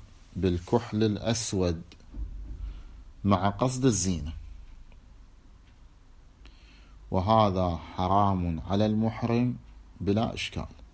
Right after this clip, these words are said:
سواء كان رجلا أو امرأة، وكفارته شاة على الأحوط الأولى.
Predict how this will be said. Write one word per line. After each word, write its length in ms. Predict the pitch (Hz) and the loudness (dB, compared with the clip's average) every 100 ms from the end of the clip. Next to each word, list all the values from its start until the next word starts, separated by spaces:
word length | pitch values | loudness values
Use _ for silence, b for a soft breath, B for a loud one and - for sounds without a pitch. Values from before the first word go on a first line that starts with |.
| - - - - - - - - - - - - - - | -20 -20 -20 -20 -20 -20 -20 -20 -20 -20 -20 -20 -20 -20
سواء 240 | - 85 85 | -6 -4 -2
كان 240 | - 90 | -2 -2
رجلا 540 | 87 104 117 127 131 85 | 0 0 2 2 2 2
أو 300 | 113 131 - - - | 0 0 -6 -14 -6
امرأة، 400 | 90 92 - 80 - - - - - - - b b b b b b - | 0 0 0 -6 -12 -14 -18 -20 -20 -20 -20 b b b b b b 2
وكفارته 1120 | 98 - 101 - 104 104 113 131 127 107 101 | 2 4 -2 0 4 4 4 2 -2 0 0
شاة 580 | - 117 117 127 131 135 135 - - - - - | 0 2 4 4 2 0 -6 -18 -20 -20 -20 -6
على 180 | 95 90 | -2 0
الأحوط 580 | 87 - - 117 117 120 | 0 0 -2 0 0 0
الأولى. 760 | 131 151 - - 95 80 69 | -2 -4 -10 0 0 0 -4